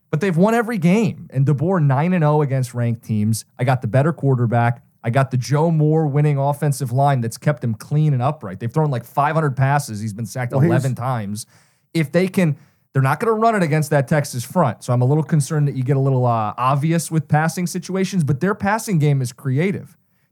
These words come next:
Speaker 1: They use the short pass. They, he'll, he'll air it out, but they'll get the ball to the slot to McMillan. They'll get the ball out in the flats. They can kinda create a run game even if it's stuffed.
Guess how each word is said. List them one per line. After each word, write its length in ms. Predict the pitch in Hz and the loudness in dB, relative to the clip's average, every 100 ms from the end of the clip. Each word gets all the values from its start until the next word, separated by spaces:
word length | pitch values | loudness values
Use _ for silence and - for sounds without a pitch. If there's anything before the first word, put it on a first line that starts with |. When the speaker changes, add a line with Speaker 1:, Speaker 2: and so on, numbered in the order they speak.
| - | -2
Speaker 1:
They 80 | |
use 320 | 151 147 165 147 | 0 2 2 0
the 80 | |
short 380 | 143 - 151 160 | -4 0 0 0
pass. 320 | 147 147 156 | 0 0 0
They, 200 | - 127 - _ _ | -2 -4 -4 _ _
he'll, 180 | 117 - | -10 -8
he'll 160 | 110 117 | -6 0
air 180 | 160 175 | 2 2
it 60 | |
out, 260 | 233 180 - _ _ | 2 0 -2 _ _
but 120 | 139 | -4
they'll 140 | 156 147 | 0 2
get 160 | 143 | 2
the 80 | 160 | 0
ball 200 | 143 143 | 0 2
to 60 | 156 | 2
the 100 | 151 | 0
slot 380 | - 143 143 - | 0 -2 0 0
to 80 | |
McMillan. 640 | 147 143 131 135 131 131 127 - | 0 2 2 2 4 2 0 -4
They'll 120 | - 117 | -6 -2
get 160 | 127 | 0
the 60 | 135 | 0
ball 260 | 135 139 | 2 2
out 200 | 135 135 | 2 0
in 80 | 139 | -2
the 60 | 135 | -4
flats. 640 | - 127 127 123 - - - _ _ | -2 0 2 2 -2 -10 -14 _ _
They 100 | 139 | -4
can 160 | 143 139 | -2 0
kinda 200 | 156 147 | 2 0
create 420 | - 151 143 156 | -2 0 2 2
a 40 | 143 | 2
run 280 | 143 147 | 2 2
game 260 | 143 143 139 | 2 2 2
even 200 | 135 135 | 2 2
if 120 | 127 | 0
it's 160 | 120 - | -2 -8
stuffed. 540 | - 190 208 165 - | -6 -2 0 0 -4